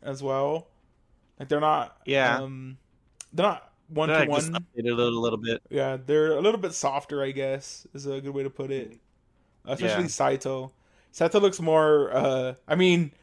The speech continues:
Speaker 1: he looked generic back in three, but then, like, now he looks like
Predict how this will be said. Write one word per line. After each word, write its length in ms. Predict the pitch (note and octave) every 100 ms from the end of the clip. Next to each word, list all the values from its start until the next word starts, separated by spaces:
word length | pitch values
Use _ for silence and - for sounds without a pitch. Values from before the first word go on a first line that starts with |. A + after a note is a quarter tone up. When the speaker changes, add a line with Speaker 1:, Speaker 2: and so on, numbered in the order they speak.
| _ _
Speaker 1:
he 140 | _ G3
looked 160 | A#3
generic 520 | F3 D#3+ D#3+ F3+ F#3 F#3 - _ _ _ C3+
back 340 | C#3+ D3 D3+
in 160 | D#3 C3+
three, 640 | C#3+ D3 D3+ F3+ A3 A#3+ _ _ -
but 180 | D#3 D3
then, 100 | D#3
like, 160 | D3
now 240 | C#3 D3 D3
he 80 | D#3
looks 220 | D3 -
like 380 | C#3+ C3+ -